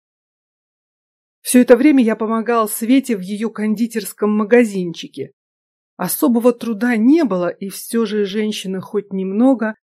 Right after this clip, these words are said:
но расслабилась. Правда, я понимал, что они меня поют и кормят,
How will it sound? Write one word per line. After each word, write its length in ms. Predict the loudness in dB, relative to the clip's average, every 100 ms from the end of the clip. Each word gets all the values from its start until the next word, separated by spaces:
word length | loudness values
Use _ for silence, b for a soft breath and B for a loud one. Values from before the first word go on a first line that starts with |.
| _ -2
но 200 | 0 0
расслабилась. 1080 | 0 -4 -10 -8 -6 -8 -12 -14 -18 -20 _ _ _ _ _ _ -4
Правда, 420 | 0 2 0 -2
я 180 | -2 0
понимал, 520 | 4 6 6 2 -2
что 260 | -6 -6
они 260 | -4 -4 -4
меня 360 | -4 -6 -6 -8
поют 520 | -2 0 0 -4 -6
и 40 |
кормят, 580 | -8 2 4 4 2 -2